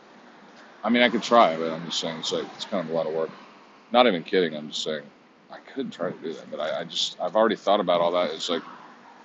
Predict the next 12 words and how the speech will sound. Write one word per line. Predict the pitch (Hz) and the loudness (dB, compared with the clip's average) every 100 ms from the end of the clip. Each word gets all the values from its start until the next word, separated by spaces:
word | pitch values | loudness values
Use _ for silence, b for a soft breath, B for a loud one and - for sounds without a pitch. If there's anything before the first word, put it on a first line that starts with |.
| - - | -20 -10
it | 98 | -4
just | 110 | -2
seems | 143 139 | 0 4
like | 135 | 4
it | |
would | 117 | 4
take | 127 113 | 2 4
a | |
lot | 107 104 | 6 6
of | 80 | 6
effort, | 107 98 92 - - - - - - | 2 0 -2 -6 -20 -20 -20 -20 -2
but, | 95 147 139 | 8 10 10